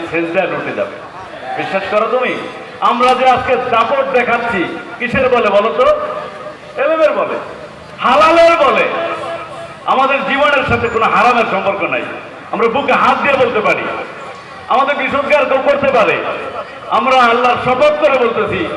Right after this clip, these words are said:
কোনো হারাম জীবনে খাই নাই, যতদিন এ দায়িত্বে আছি,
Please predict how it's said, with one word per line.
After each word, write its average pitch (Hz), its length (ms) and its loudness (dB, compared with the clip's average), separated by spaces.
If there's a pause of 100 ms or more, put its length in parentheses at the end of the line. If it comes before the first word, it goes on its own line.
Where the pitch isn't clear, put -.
(260)
কোনো 202 160 2
হারাম 226 380 2
জীবনে 214 320 2 (480)
খাই 185 220 0
নাই, 233 240 2 (360)
যতদিন 233 420 2
এ 220 80 2
দায়িত্বে 202 360 2
আছি, 165 260 -2